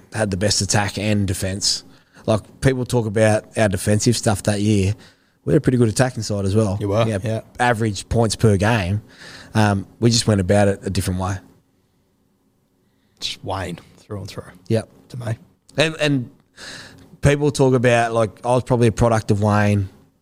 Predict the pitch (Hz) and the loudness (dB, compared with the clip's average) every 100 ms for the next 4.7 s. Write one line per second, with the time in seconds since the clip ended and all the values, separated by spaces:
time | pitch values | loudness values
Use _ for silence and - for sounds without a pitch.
0 | - 104 107 90 110 104 98 104 - 101 | -6 0 0 2 2 4 2 2 2 -2
1 | 95 104 98 92 92 98 95 95 95 - | 0 2 2 0 0 2 2 2 0 -4
2 | - - - - - - - - - _ | -18 -20 -20 -20 -20 -20 -20 -20 -20 _
3 | - 120 120 - 110 101 - 98 98 92 | -2 2 4 4 4 4 2 2 2 2
4 | 98 95 98 92 87 98 | 2 2 2 2 0 -2